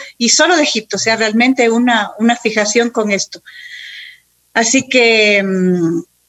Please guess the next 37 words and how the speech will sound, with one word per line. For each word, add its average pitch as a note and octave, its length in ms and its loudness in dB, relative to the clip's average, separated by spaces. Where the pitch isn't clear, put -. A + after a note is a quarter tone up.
sí, G4 140 2
y A#3+ 120 -4
cuando C#4 300 4
ya D4+ 200 4
llegó D#4+ 220 2
el D#4+ 100 4
momento D#4+ 460 4
de, C#4+ 260 2
de B3 160 2
que B3 140 0
me A#3+ 100 0
gradué B3 300 4
del, D4+ 200 2
del A#3+ 200 0
colegio, C#4 640 0
yo B3 300 0
quise D4 380 2
estudiar A3+ 420 0
egiptología, A#3 800 -2
pero A3+ 280 2
obviamente A3+ 1040 0
en A3 120 0
ese C#4 200 2
momento C#4+ 400 4
no D4 100 6
había, C#4 400 2
bueno, A#3 220 2
no G#3 60 2
había B3+ 180 4
ni B3 100 2
internet, A3+ 420 0
era B3 200 2
imposible B3+ 440 2
aquí C4 140 -2
en B3 80 2
el B3 100 2
Ecuador. A3+ 520 0